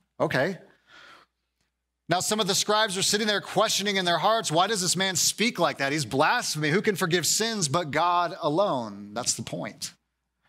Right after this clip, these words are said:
Only God has the authority to forgive sins. And immediately Jesus, perceiving in his spirit that they questioned within themselves, said to them, "Why do you question these things in your hearts?" Which is easier to say to the paralytic, "Your sins are forgiven," or to say, "Rise, take up your bed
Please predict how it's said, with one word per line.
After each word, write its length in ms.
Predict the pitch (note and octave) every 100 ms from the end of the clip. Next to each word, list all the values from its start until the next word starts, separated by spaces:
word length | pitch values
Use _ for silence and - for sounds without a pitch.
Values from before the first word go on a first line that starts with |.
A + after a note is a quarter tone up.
| _ _
Only 180 | D#3 G3
God 240 | C3 B2 A#2
has 140 | G#2+
the 80 | A2+
authority 340 | - A2+ A2
to 60 | G2+
forgive 320 | A#2 G#2+ G2
sins. 500 | - G2+ G2+ - - _ _ - -
And 100 | F3
immediately 360 | G3 A#3+ A3+ G3+
Jesus, 320 | A3 A3+ F#3+
perceiving 500 | G3+ - A#3+ B3+ A3
in 120 | G3
his 100 | F3
spirit 300 | - B3 A3
that 100 | F#3+
they 220 | A3+ A3 - - - -
questioned 400 | A#3 B3 G#3 G3
within 240 | G3+ A3
themselves, 400 | G#3+ F3 G#3 G3
said 80 | G#3
to 60 |
them, 260 | G3 G3+ F3
"Why 240 | F3+ C4+
do 40 | D4+
you 140 | C#4+
question 480 | A3+ - C4+ - G#3
these 220 | F3+ C#3+
things 260 | F3 E3 C#3
in 80 | D3
your 120 | C3
hearts?" 560 | B2+ - - - - - _
Which 160 | - F3+
is 160 | G#3 G#3+
easier 260 | B3+ A3+
to 120 | D#3
say 180 | D3 F#3+
to 60 | F3
the 40 |
paralytic, 420 | E3 F#3 F#3 F3
"Your 100 | C3+
sins 240 | B2 E3+ F#3
are 80 | F3
forgiven," 400 | F3 F#3 A3 G3
or 80 |
to 40 | D#3+
say, 200 | - F#3+
"Rise, 340 | C#3 D#3+ G3
take 220 | - F#3+
up 80 | F3
your 100 | F3
bed 380 | C#3 D#3 G3+